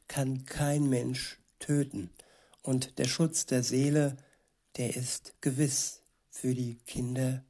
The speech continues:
Gottes. In diesem Sinne, liebe Zuhörer,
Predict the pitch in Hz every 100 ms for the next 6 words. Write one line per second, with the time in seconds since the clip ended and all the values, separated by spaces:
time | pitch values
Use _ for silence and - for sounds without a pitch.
0 | _ 139 135 113 95 - - _ _ -
1 | - _ _ _ _ _ _ _ _ _
2 | _ _ _ _ _ _ _ _ _ _
3 | _ _ _ _ _ - - - _ -
4 | 135 156 151 139 151 151 131 - - _
5 | 143 143 135 131 - - 147 139 131 123
6 | 123 117